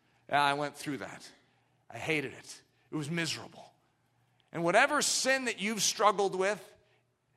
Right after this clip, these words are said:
a lot of us still find ourselves there. That's the church of today. The kid who learned the secret of godliness. Well,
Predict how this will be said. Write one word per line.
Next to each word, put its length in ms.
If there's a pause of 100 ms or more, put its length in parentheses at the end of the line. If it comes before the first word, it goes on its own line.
(120)
a 80
lot 260
of 80
us 120
still 260
find 340
ourselves 440
there. 120
That's 220
the 80
church 480
of 120
today. 480 (2000)
The 80
kid 220
who 120
learned 220
the 60
secret 380
of 120
godliness. 680 (960)
Well, 300